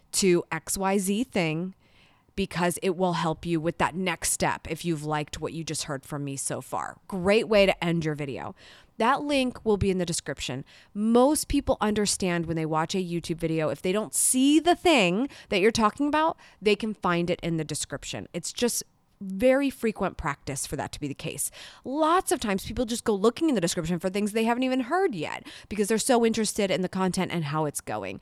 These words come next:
YouTube culture has gotten people to do that.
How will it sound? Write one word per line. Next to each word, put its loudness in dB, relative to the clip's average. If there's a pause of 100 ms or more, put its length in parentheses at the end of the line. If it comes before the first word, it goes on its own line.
(200)
YouTube -2
culture 0 (140)
has -2
gotten -2
people -6
to -2
do -4
that. -6